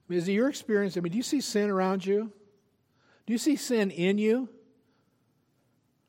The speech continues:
Um, it's everywhere. Was it last Friday was, uh, the anniversary of Roe versus Wade,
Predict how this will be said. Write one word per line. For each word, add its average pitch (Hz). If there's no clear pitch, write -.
Um, 156
it's 196
everywhere. 240
Was 226
it 175
last 170
Friday 208
was, 127
uh, 127
the 135
anniversary 147
of 123
Roe 135
versus 131
Wade, 131